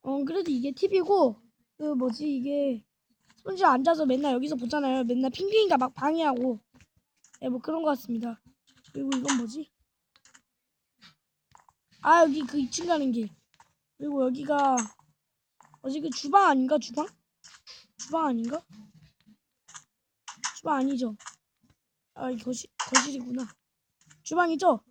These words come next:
네, 주방. 아니, 그러니까 주방이고요, 일단. 네, 스폰지밥이 요리를 이렇게 잘하던데. 혼자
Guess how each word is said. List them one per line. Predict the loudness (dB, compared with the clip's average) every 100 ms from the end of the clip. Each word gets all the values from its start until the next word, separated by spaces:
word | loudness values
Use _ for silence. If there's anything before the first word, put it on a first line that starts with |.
| -12
네, | -8 -6
주방. | -6 -4 -4 -6 _ _ -20 -18 -18 -8
아니, | -4
그러니까 | -4 -2 -2
주방이고요, | -4 6 8 8 4 6 8 6
일단. | 4 4 4 2 -10 _ _ _ _ _ -20 _ _
네, | -8
스폰지밥이 | -6 -6 -4 6 6 6
요리를 | 0 0 -2
이렇게 | -2 -6
잘하던데. | -6 -2 -2 0 -2 -4 -8 -14 -20 _ -20 -20 -20 _ _ -20 _ -4
혼자 | 2